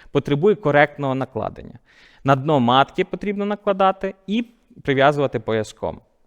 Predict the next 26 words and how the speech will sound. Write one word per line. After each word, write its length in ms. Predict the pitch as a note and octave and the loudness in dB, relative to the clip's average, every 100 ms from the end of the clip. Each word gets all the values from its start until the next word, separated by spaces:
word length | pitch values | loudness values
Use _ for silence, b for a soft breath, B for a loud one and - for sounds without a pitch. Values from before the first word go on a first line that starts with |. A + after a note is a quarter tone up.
| _ | _
Не 120 | C#3 | -4
дотягнемо, 920 | D#3 D#3+ E3 E3+ F3+ G#3 G#3+ A3+ A#3+ E3 | 0 -2 4 6 6 2 -2 -2 -4 -4
не 160 | C#3 | -2
буде 280 | D3+ C3 G#2 | -2 -2 -4
показувати 600 | G2 G#2 G2+ G2 G2 - | -6 -4 -2 -2 -4 -8
так, 240 | - F#2 F#2 | -8 -10 -10
як 140 | - | -14
нам 120 | F#2 | -14
потрібно. 380 | - - - F#2 | -14 -16 -14 -6
Перетягнемо, 720 | - C#3+ C#3 D#3+ F#3 F#3+ F3 | 2 2 4 4 4 2 -4
буде 200 | B2+ C3+ | -4 -6
показувати 500 | A#2+ - B2+ A#2 G#2+ | -6 -2 -2 -2 -6
гіперстимуляцію, 840 | A2+ G#2+ G#2 A2 A2 A#2+ C3+ - | -8 -8 -10 -8 -2 -2 -2 -6
будемо 680 | G#2+ G#2+ A#2 A2+ G#2+ G2 E2 F2 | -8 -6 -4 -6 -8 -10 -14 -12
думати, 420 | B2 C#3 B2 - | -8 -4 -4 -6
що, 240 | - G#2 G2 B - | -10 -10 -10 B -8
ну, 200 | B2 - - - A2 | -8 -8 -16 -16 -10
дути 260 | C#3 D#3+ | -6 -4
на 100 | B2 | -4
холодне, 680 | A#2+ C3+ E3+ E3+ B2+ A2 G2+ - | -4 -4 -2 -2 -2 -4 -6 -10
по-, 100 | A#2 | -10
починати 440 | B2+ - C#3 C3+ | -8 -6 -4 -4
робити 240 | A2+ A2+ A2+ | -6 -6 -10
якісь 180 | A2+ | -12
міроприємства. 680 | G#2+ G2 - - - - - b b b b b | -10 -10 -12 -16 -18 -20 -20 b b b b b
Далі, 300 | - B2 G2+ | 4 4 4